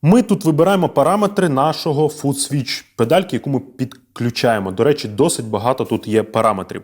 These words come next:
Далі в нас знаходяться параметри M F X, тобто ефекти на четвертий вхід.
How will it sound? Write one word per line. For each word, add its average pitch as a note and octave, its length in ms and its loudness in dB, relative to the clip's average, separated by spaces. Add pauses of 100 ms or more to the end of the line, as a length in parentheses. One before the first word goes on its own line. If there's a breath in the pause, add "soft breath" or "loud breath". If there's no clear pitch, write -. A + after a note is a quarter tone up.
(140)
Далі A3+ 600 2
в B2 100 -10
нас F#3 340 0
знаходяться D#3 600 0
параметри C#3 600 -2 (140)
M C3 160 0
F - 160 -2
X, - 240 -6 (100)
тобто G3+ 380 0
ефекти F#3 640 -2
на B2+ 380 0 (280)
четвертий B2+ 1000 -2
вхід. - 500 -4